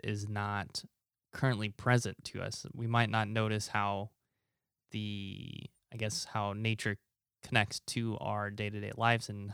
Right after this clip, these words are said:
how it's really a part of our society. And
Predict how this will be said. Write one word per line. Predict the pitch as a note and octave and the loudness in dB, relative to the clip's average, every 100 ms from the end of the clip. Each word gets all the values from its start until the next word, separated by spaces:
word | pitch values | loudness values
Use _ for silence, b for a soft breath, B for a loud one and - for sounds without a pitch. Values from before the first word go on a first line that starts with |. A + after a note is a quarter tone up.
| - | -2
how | G2+ | 0
it's | G2 - - C3 | -2 -4 -14 -8
really | A2+ G#2+ G#2 | -2 0 0
a | |
part | G2+ - G#2 | -2 0 0
of | G2+ - | -2 -2
our | G2+ | -4
society. | G2+ A2+ - B2+ C3 A2 G#2 - _ _ _ _ _ - | -2 0 8 10 10 6 0 -6 _ _ _ _ _ -14
And | - A2 G#2+ G#2 G2+ G2+ | -4 -2 0 -2 -4 -6